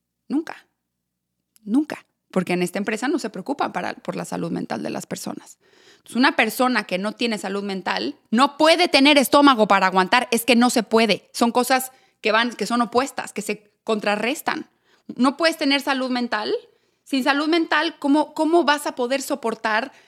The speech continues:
lo que está sucediendo o el ritmo de trabajo o muchos trabajos a la vez?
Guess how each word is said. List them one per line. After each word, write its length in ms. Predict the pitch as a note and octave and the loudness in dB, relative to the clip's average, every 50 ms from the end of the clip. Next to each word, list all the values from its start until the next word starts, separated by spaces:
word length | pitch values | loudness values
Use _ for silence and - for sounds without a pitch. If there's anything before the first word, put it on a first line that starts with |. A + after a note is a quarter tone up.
| _ _ _ | _ _ _
lo 180 | - A3+ A3 A3 | 0 2 2 2
que 60 | C4+ | -2
está 180 | A#3 - C#4+ C#4 | -2 -2 -2 -2
sucediendo 600 | B3+ D4+ C4+ - C4 A#3 A#3+ A#3+ B3+ B3+ B3+ A3 | -2 -4 -2 0 0 2 2 0 0 0 0 2
o 100 | G3+ G#3+ | 0 0
el 80 | A3 A3+ | 0 0
ritmo 300 | A#3+ C4 B3 B3+ C4 C4 | 0 0 0 0 0 0
de 100 | B3+ A3+ | 0 -2
trabajo 640 | - - G#3+ G#3+ G#3+ G#3 A3 A3 - A#3+ G#3+ G3+ - - - - _ | 0 0 0 0 2 0 -2 -2 -2 -2 -2 -2 -4 -10 -20 -20 _
o 180 | - - A3 G#3+ | 0 0 0 0
muchos 520 | - G#3 G#3+ A3+ A#3 C4+ C#4 - D4 B3 | 0 0 4 6 6 6 6 4 2 2
trabajos 460 | - B3+ A#3 A3+ A#3 A#3 - C4+ - | 2 2 2 2 2 0 -2 -4 -4
a 60 | C4+ A#3+ | -2 -2
la 140 | A#3 A#3 | -2 -2
vez? 360 | A#3 A#3+ - - - - - | -2 -4 -8 -10 -12 -14 -16